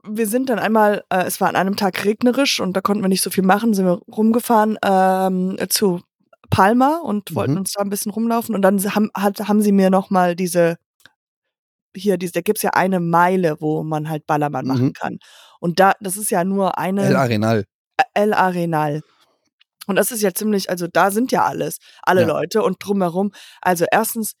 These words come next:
Speaker 1: die Strände und das Wasser. Ich hab noch nie in meinem Leben so schönes, blaues Wasser gesehen.
Speaker 2: Wirklich, ja?
Speaker 1: Ja, I mean, und die Buchten und die Strände
Speaker 2: <clears throat>
Speaker 1: und, also es war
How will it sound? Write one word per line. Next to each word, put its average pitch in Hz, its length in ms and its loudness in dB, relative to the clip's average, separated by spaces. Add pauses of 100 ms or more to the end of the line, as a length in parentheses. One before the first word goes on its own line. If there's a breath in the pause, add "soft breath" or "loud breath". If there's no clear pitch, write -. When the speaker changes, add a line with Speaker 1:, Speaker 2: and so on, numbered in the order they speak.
(300)
Speaker 1:
die 196 80 -2
Strände 277 720 0
und 185 220 -2 (160)
das 165 280 -4
Wasser. 170 560 -2
Ich 196 140 0
hab 208 80 0
noch 190 200 0
nie 214 200 2
in 269 60 4
meinem 196 160 2
Leben 185 260 2
so 233 400 2 (440)
schönes, 220 500 2 (200)
blaues 208 600 0 (240)
Wasser 160 320 -4
gesehen. 151 340 -14
Speaker 2:
Wirklich, 160 480 -2
ja? 143 200 -6 (260)
Speaker 1:
Ja, 180 320 0 (120)
I 190 60 -2
mean, 170 280 -2 (260 soft breath)
und 208 160 0
die 185 80 0
Buchten 247 680 -4 (240 soft breath)
und 196 200 -2
die 170 60 -6
Strände 240 640 0
Speaker 2:
<clears throat> - 20 -8
Speaker 1:
und, 185 180 -6 (580)
also 175 240 -4
es - 240 -4
war 180 360 -2